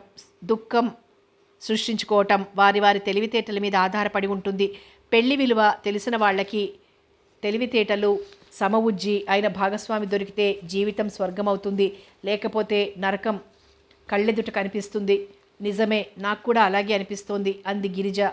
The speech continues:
బాబు బుగ్గ గిల్లుతూ. వాడు కెవ్వుమన్నాడు. చందు ఆడించటానికి సతమతమవుతుంటే నవ్వు ముఖంతో చూస్తోంది. గిరిజకి ఇప్పుడెంతో హాయిగా ఉంది. జీవన నావ శాంత సముద్రంలో తేలియాడుతూ వెళ్తున్నట్లుగా నిశ్చింతగా అనిపించసాగింది.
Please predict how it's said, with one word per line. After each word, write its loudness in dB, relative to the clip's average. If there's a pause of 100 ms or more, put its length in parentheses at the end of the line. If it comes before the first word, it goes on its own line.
బాబు 2
బుగ్గ -2
గిల్లుతూ. -2 (400)
వాడు 2
కెవ్వుమన్నాడు. -4 (560)
చందు 2
ఆడించటానికి 0
సతమతమవుతుంటే -2
నవ్వు 0
ముఖంతో -4
చూస్తోంది. -4 (500)
గిరిజకి 0
ఇప్పుడెంతో -4
హాయిగా 0
ఉంది. 0 (300)
జీవన -2
నావ 2 (420)
శాంత 2 (140)
సముద్రంలో -2
తేలియాడుతూ 0
వెళ్తున్నట్లుగా -2
నిశ్చింతగా -4
అనిపించసాగింది. -2